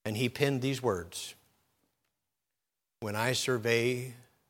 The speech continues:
the wondrous cross on which the Prince of Glory died, my richest gain I count but loss, and pour contempt on all my pride."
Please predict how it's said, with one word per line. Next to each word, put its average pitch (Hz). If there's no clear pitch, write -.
the 110
wondrous 113
cross -
on 101
which 117
the -
Prince 117
of 98
Glory 107
died, 92
my 127
richest 156
gain 170
I 143
count 156
but 180
loss, 107
and 98
pour 117
contempt 117
on 107
all 98
my 101
pride." 90